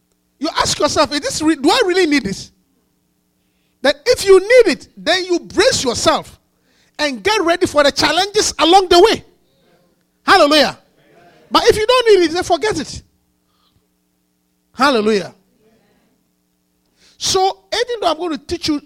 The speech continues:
step, I want to begin by why the anointing. Why? What is the importance of the anointing? Hallelujah. Because when you don't value something, you don't, you don't really pursue it. Because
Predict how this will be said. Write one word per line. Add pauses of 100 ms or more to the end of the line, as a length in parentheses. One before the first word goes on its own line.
step, (280)
I
want
to
begin
by
why
the
anointing. (840)
Why? (920)
What
is
the
importance
of
the
anointing? (920)
Hallelujah. (640)
Because
when
you
don't
value
something,
you
don't,
you
don't
really
pursue
it. (800)
Because